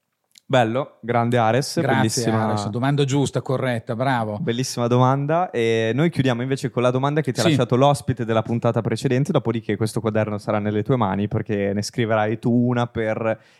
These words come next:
Speaker 1: chi ci verrà a trovare, eh, la prossima settimana. L'ospite della puntata precedente ti chiede, qual è, senza sapere, eh, che
Speaker 2: Mm.
Speaker 1: ci saresti stato tu, qual è il tuo gusto di gelato preferito e perché?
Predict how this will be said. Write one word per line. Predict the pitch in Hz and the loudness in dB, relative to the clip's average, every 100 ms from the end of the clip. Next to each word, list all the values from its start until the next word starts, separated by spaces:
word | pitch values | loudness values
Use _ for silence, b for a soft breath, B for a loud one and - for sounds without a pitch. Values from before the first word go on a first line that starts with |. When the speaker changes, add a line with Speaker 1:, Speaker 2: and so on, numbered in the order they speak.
| b | b
Speaker 1:
chi | - 139 | -4 -4
ci | - | 0
verrà | 117 110 | 2 4
a | 117 | 2
trovare, | 117 113 113 113 117 110 B B B | 4 4 4 4 2 0 B B B
eh, | 110 107 104 | 0 2 2
la | 110 | 2
prossima | 160 147 - 120 | 2 0 -2 -6
settimana. | 123 - 160 185 208 202 - | -4 0 2 2 2 -2 0
L'ospite | 131 170 156 - - 113 117 107 | 4 4 2 -2 -6 -4 -4 -4
della | 123 139 | -4 -4
puntata | 156 180 139 | -4 -4 -4
precedente | 156 185 320 285 214 147 | -4 -4 -4 -2 -2 -6
ti | 147 | -6
chiede, | 135 110 101 104 _ _ _ | -6 -4 -4 -8 _ _ _
qual | 180 190 | 2 2
è, | 147 | 2
senza | - 151 147 | -2 -2 -2
sapere, | 127 107 110 98 101 | -6 -4 -6 -4 -4
eh, | 120 | -2
che | |
Speaker 2:
Mm. | 139 | 0
Speaker 1:
ci | 180 | 0
saresti | 196 107 120 | -2 -4 -6
stato | 131 147 175 | -4 -2 0
tu, | 190 b b b b _ | -2 b b b b _
qual | 165 196 | 2 4
è | |
il | 151 | 2
tuo | 131 160 | 2 0
gusto | 170 151 131 | 2 0 -2
di | 123 | -2
gelato | 131 165 143 123 | 0 0 0 0
preferito | 139 185 - 165 175 180 196 196 - _ | 0 0 -2 -4 -4 -2 -2 -2 -6 _
e | - 131 - _ - | -4 -4 -6 _ -2
perché? | 170 - _ - - | -2 -2 _ -8 -8